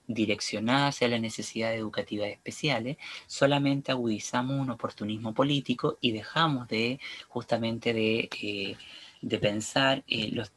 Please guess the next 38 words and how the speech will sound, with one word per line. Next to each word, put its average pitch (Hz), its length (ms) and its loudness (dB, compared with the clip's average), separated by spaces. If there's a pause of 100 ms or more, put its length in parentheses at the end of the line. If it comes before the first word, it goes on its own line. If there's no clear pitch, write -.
(160)
temas 117 260 2
mucho 117 320 -4
más 117 160 -2
poderosos 110 720 0
en 113 120 -2
cuanto 104 500 -2
a, 104 420 0 (680)
a, 107 380 0
a 107 140 -2
este 120 240 0
tema, 104 320 2
¿no? 120 160 -4 (460)
Bueno, 110 220 2 (160)
en 123 80 2
esta 156 220 0
lógica, 127 600 2
si - 160 -4
nosotros 113 380 2
llevásemos, 123 640 2
¿no? 123 320 0 (220)
Eh, 104 380 -4 (280)
pensando 120 560 0
un 113 80 -4
poco - 300 -2
las 110 140 -6
coordenadas 107 560 0
de 104 60 -6
lo 101 120 -2
político 104 920 -2 (360)
y 110 120 -2
lo 107 120 0
más 110 160 -4
sustantivo, 117 580 -2
si - 160 -4
pensamos 127 540 0
la 127 80 -2
idea 117 380 4
de, 107 420 0